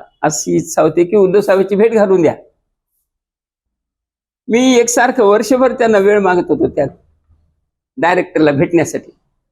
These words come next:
वर्षभर वेळ मिळाला नाही हो. जर पक्षप्रमुख वर्षभर कार्यकर्त्याला भेटण्यासाठी वेळ देत नसतील, तर पक्षातले गाऱ्हाणे किंवा आमचे गाऱ्हाणे,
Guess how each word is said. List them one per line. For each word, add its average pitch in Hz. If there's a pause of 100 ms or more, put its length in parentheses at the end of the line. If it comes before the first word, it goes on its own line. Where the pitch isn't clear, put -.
(200)
वर्षभर 208
वेळ 233
मिळाला 240
नाही 262
हो. 226 (680)
जर 175
पक्षप्रमुख 190
वर्षभर 175
कार्यकर्त्याला 170
भेटण्यासाठी 165
वेळ 165
देत 160 (100)
नसतील, 151 (1160)
तर 139
पक्षातले -
गाऱ्हाणे 139
किंवा 151
आमचे 135
गाऱ्हाणे, 131